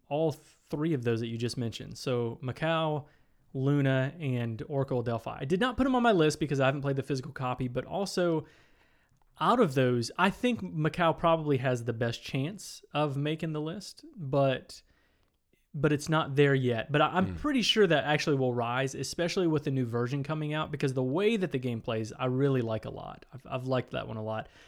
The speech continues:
Speaker 1: Oracle Delphi was fun too, but again, I would like to play the physical copy. Luna, I am not digging Luna,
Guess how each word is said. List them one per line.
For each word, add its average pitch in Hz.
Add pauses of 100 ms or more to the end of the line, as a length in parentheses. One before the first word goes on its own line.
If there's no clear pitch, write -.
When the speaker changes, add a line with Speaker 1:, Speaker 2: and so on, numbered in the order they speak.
(920)
Speaker 1:
Oracle 196
Delphi 208
was 175
fun 156
too, 196
but 156
again, 156
I 147
would 139
like 139
to -
play 139
the 120
physical 131
copy. 127 (240)
Luna, 240 (580)
I 202
am 208
not 170 (300)
digging 208
Luna, 233